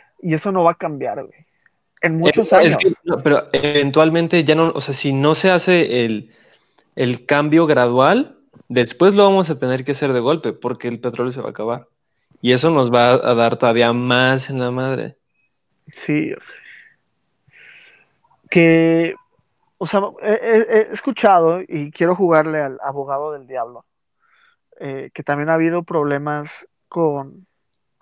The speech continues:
Speaker 1: con la sener, la Secretaría de Energía, eh, que
Speaker 2: Sí,
Speaker 1: está
Speaker 2: también por
Speaker 1: cancelando
Speaker 2: ahí.
Speaker 1: todo lo de las energías sustentables. Pero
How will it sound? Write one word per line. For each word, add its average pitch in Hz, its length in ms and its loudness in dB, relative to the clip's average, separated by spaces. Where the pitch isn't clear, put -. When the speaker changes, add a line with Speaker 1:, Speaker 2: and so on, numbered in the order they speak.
Speaker 1:
con 143 180 -2
la 135 100 2
sener, 160 360 0
la 135 120 0
Secretaría 135 580 -2
de 147 300 -2
Energía, 139 640 -2
eh, 117 440 -8
que - 100 -18
Speaker 2:
Sí, 147 80 -2
Speaker 1:
está 139 180 2
Speaker 2:
también - 0 -
por - 80 0
Speaker 1:
cancelando 156 480 2
Speaker 2:
ahí. 151 80 -2
Speaker 1:
todo 165 260 4
lo 151 160 -2
de 131 180 -4
las 131 240 -6
energías 147 600 -4
sustentables. 139 840 -2
Pero 165 520 2